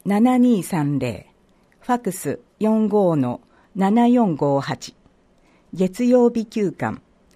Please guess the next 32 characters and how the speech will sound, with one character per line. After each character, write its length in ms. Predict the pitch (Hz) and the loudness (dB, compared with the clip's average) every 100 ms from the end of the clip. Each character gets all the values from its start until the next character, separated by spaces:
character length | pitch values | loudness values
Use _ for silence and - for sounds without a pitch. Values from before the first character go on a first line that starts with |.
| _ | _
祝 300 | - - 254 | -20 -4 -2
日 260 | 240 233 220 | -2 -4 -2
の 160 | 214 | 0
場 220 | 196 196 190 | 0 0 0
合 180 | 185 | 0
は 80 | 170 | 0
翌 320 | 160 139 - | 0 -4 -6
日、 380 | 143 135 131 123 - _ _ _ _ _ _ _ | -6 -8 -10 -14 -16 _ _ _ _ _ _ _
二 300 | - - 262 | -6 -2 -2
つ 100 | 262 | 0
の 160 | 226 | 0
教 260 | 180 180 170 | 0 0 -2
室 260 | 165 - 160 | -4 -10 -10
と 320 | - 151 - _ - | -8 -10 -10 _ -8
四 140 | 175 | -8
つ 180 | 175 269 | -2 0
の 140 | 240 | 2
イ 80 | 165 | 0
ベ 160 | 156 160 | -2 -4
ン 60 | |
ト 120 | 151 | -4
が 120 | 147 151 | -4 -4
あ 40 | |
り 140 | 127 | -4
ま 160 | 123 104 | -6 -8
す。 180 | - - _ _ _ _ _ _ _ _ _ | -14 -20 _ _ _ _ _ _ _ _ _
丸 300 | 233 190 208 | -4 -2 0
一、 440 | 214 202 - 190 - _ _ _ _ _ - | 0 -2 -6 -8 -8 _ _ _ _ _ -6
歴 320 | 185 185 262 | -4 -2 -2
史 240 | 247 247 240 | -2 -4 -2
教 280 | 233 208 | 0 2
室、 360 | 160 - - 117 | 0 -6 -14 -14